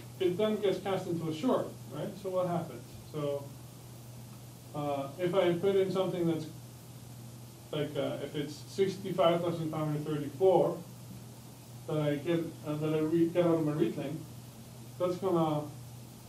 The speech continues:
overflow, right, and become minus one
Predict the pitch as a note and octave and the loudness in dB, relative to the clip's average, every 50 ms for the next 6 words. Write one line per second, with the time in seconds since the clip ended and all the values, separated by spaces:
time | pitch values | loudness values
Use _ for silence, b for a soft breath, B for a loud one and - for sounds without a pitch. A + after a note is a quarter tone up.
0 | - - - - F3+ G3 G#3 G3+ D#3+ - - - - - C#3+ - - - - - | -16 -12 -6 -2 0 0 0 0 0 -2 -2 -4 -6 -6 -6 -6 -6 -6 -6 -8
1 | - - - D#3 D#3+ D3+ D3 D3 D3+ D3+ D3 D3 D3 D3 D3 D3 C#3+ - - D#3 | -10 -10 -8 -8 -6 -6 -6 -6 -4 -4 -2 0 2 2 2 2 0 0 -2 -4
2 | D#3 C#3 B2+ B2 | -2 -2 -4 -4